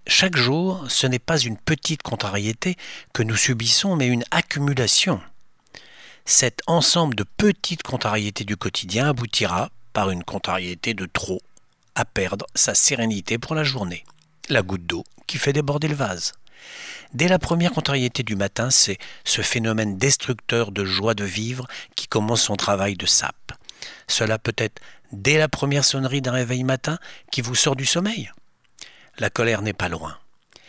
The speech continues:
Mais ce sont principalement les autres qui génèrent chez nous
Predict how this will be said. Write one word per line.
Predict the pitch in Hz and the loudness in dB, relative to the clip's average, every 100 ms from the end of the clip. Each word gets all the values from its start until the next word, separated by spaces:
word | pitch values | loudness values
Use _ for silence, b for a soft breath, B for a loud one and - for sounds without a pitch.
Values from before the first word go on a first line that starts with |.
| B B | B B
Mais | 127 156 | -2 2
ce | - | 2
sont | 151 175 | 2 2
principalement | - 165 - 165 147 156 160 | 2 2 2 2 0 0 0
les | 135 110 147 | 4 4 4
autres | 123 - - - - _ | 2 -4 -10 -16 -20 _
qui | - 104 | -2 0
génèrent | 107 104 98 | 0 0 0
chez | - 104 | 0 0
nous | 98 98 | -2 -6